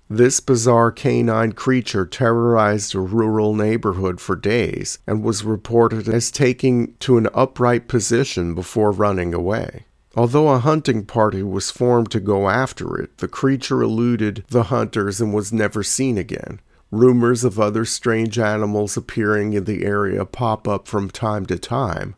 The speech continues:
but nothing quite as spectacular as this large horned dog-like creature.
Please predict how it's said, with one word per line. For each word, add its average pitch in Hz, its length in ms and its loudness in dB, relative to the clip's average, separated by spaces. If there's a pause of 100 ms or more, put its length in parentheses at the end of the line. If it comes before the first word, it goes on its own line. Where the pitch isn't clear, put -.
but 98 140 -2
nothing 104 420 0
quite 113 300 2
as 110 160 -2
spectacular 117 1160 -4
as 101 200 -6
this 104 440 -2
large 98 520 0
horned 104 600 -2
dog-like 101 640 -2
creature. - 580 -12